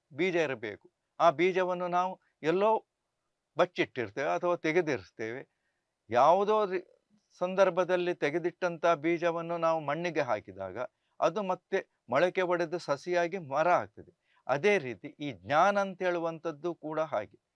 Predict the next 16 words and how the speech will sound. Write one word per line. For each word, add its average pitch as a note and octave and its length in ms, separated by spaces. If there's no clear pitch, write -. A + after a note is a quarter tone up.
ಇದನ್ನು A3 300
ನಾವು G3 200
ಬೇಕಾದ್ರೆ F3+ 400
ಕತ್ತಲು F3+ 420
ಅಂತಲೂ F3+ 300
ತಿಳ್ಕೊಳ್ಬೋದು. G#2 680
ಹಾಗೆ C3+ 360
ಈ C3 140
ಬುದ್ಧಿ A3+ 460
ಅಂತ G3 200
ಹೇಳುವಂಥದ್ದು D#3 720
ಸಂಪತ್ತು, B2+ 580
ಇವೆಲ್ಲವನ್ನು F3 1120
ಕೂಡ D3 300
ಒಳಗೊಂಡಿರುವ C#3+ 760
ಕಣಜ A#2+ 380